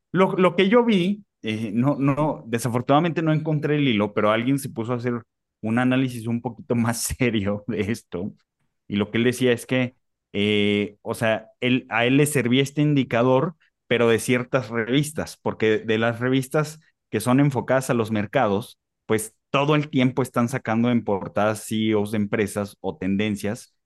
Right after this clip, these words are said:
que algunas sacaban, otras no, entonces no es un indicador confiable en las revistas de negocios, pero en otras revistas que no, que no tienen tanto que ver con el mercado accionario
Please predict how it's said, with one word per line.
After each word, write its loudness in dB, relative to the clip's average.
que 0
algunas 2
sacaban, 2
otras -2
no, 4
entonces -2
no 2
es 0
un 2
indicador 0
confiable -2
en -2
las -2
revistas -6
de -4
negocios, -4
pero 4
en 2
otras 2
revistas 0
que 0
no, 4
que -2
no 2
tienen 0
tanto 0
que 0
ver 2
con 0
el 2
mercado 2
accionario -2